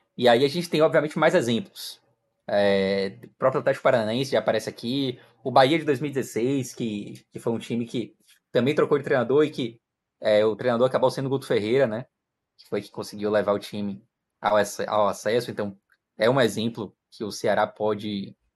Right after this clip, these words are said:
pode seguir. É, tem alguns exemplos aqui, né? Ipatinga, Avaí, Paraná, times que tinham dezenove, vinte pontos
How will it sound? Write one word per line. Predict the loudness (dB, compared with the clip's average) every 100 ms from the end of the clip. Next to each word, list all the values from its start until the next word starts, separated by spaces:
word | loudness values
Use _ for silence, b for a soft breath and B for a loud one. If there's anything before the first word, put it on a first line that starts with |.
| _ -4
pode | -4 -4
seguir. | -8 -6 -6 -4 -4 -8 _ _ _ _ _ _ _ _ 0
É, | 2 4 2
tem | 0
alguns | -2 -2 -2 2
exemplos | 2 2 -4 -4
aqui, | -4 -4 -6 -4
né? | -4 -6 -10 -14 -18 -18 -20
Ipatinga, | -12 -10 -10 -10 -6 -4 0 2
Avaí, | 2 2 0 -6 -10 b b _ _
Paraná, | 2 2 2 2 2 2
times | -2 -8
que | -8
tinham | -6 -4
dezenove, | -2 2 4 6 4 0
vinte | -6 -8
pontos | -6 -4 -4 -8 -16